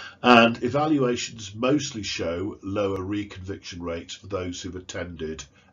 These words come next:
A R T, so that's a good thing. But at the same time, some evaluations have found that although thinking skills improved, behaviour didn't, so the aggression was still there. So to sum it all up,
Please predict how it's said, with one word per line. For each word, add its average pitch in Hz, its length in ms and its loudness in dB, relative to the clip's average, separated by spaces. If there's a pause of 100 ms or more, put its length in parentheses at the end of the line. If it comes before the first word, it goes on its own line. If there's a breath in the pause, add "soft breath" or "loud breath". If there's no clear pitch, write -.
A 85 160 -2
R 78 220 -4
T, - 440 -6
so - 260 -4
that's - 260 -8
a - 40 -10
good 165 280 -2
thing. - 180 -6 (800 loud breath)
But 135 360 2
at - 60 -16
the - 100 -12
same 117 340 -2
time, 101 500 -4 (360 soft breath)
some 117 300 0
evaluations 85 720 -2
have 82 100 -12
found 80 420 -6
that 80 120 -12
although 92 340 -6
thinking 135 720 -2
skills 78 420 -6
improved, 78 720 -8 (460 soft breath)
behaviour 85 640 -4
didn't, 67 520 -8
so 67 240 -6
the 67 160 -8
aggression 65 500 -10
was 67 200 -6
still 60 340 -8
there. - 240 -18 (880 loud breath)
So 123 300 8
to 120 100 -2
sum 208 340 2
it 165 100 -2
all 123 260 0
up, - 260 0